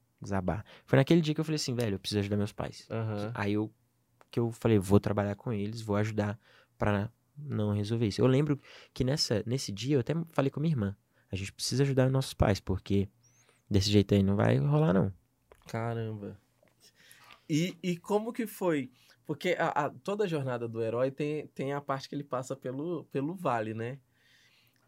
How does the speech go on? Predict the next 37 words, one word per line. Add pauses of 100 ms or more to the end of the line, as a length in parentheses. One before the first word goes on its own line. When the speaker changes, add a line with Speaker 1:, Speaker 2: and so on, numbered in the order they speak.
(460)
Speaker 2:
Quando
foi
chegando
ali
pro
negócio
e
acabando,
o (220)
que
que
tava
rolando? (220)
Speaker 1:
Nossa, (440)
foi (240)
Speaker 2:
Tem
um
ponto, (120)
que, (100)
tipo
assim,
tem
algum
ponto
que
você
percebe
que (200)
tá
começando
a
dar,
dar
errado? (520)
Ou,
ou
Speaker 1:
Teve